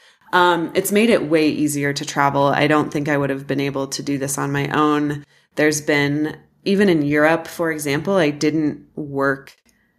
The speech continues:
as many hours as I would have if I would not have had a team. I wouldn't have been able to do a lot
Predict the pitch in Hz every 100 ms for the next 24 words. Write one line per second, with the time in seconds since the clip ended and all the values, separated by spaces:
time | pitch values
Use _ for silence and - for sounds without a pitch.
0 | _ 160 143 151 143 - 143 143 151 147
1 | 139 139 139 143 147 - - 151 139 143
2 | 143 165 165 180 220 226 208 147 147 139
3 | 143 139 143 139 135 147 _ 156 151 135
4 | 139 143 - - - - 90 76 - 147
5 | 156 143 131 143 123 127 92 92 - 113
6 | 82 - - 139 135 127 -